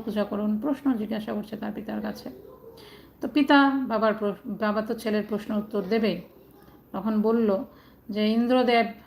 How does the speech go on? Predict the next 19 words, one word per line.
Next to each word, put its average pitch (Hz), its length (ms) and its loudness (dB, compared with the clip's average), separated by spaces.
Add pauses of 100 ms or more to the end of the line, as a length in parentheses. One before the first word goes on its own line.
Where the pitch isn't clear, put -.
আমাদেরকে 208 520 -2
বৃষ্টি 208 440 -4
দান 196 340 0
করে, 190 280 -2 (1000)
সেই 247 300 2
বৃষ্টি 220 460 -2
দিয়ে 208 320 2
ঘাস 196 400 -4
হয়, 196 240 -2 (500)
লতাপাতা 196 560 -2
হয়, 190 300 -2
সজীব 196 380 -2 (100)
হয়, 190 340 0 (160)
এবং 202 280 0
যেহেতু 208 320 0
আমাদের 202 360 0
বিজনেস 196 500 -2
হচ্ছে 208 440 -4 (480)
পশুপালন, 180 680 -2